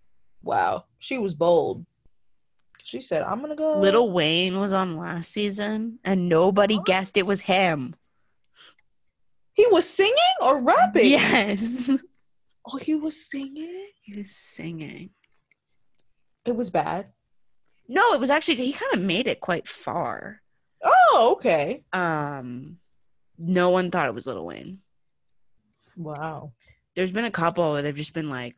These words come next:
Speaker 2: "What? That was you?"
Speaker 1: Wow.
Speaker 2: Um, like, it's, it's honestly really interesting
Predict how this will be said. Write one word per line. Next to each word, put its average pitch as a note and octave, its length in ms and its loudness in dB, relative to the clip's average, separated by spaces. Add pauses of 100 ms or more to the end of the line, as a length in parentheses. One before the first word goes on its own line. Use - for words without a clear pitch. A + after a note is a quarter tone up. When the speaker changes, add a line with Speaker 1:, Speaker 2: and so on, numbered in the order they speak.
Speaker 2:
"What? C#3+ 680 -4 (140)
That D4+ 220 2
was E3+ 240 -4
you?" G3+ 800 0 (1040)
Speaker 1:
Wow. D4+ 580 -16
Speaker 2:
Um, D3 840 -8 (1800)
like, G3 120 -2
it's, G3 200 -8
it's F#3 320 -2
honestly G3+ 420 0
really F3+ 260 2
interesting - 760 -10